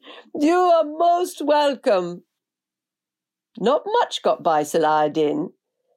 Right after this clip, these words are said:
and he soon realized that the worthy Torello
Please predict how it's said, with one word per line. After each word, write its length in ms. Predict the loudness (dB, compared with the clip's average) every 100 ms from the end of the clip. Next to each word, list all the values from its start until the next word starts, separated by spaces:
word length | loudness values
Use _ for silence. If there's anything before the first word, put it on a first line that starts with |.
| _ -4
and 140 | -2
he 180 | 0 0
soon 380 | -2 0 2 2
realized 520 | 2 2 2 0 0
that 200 | -4 -2
the 100 | -2
worthy 540 | 0 2 2 2 0 -2
Torello 640 | 0 2 2 2 0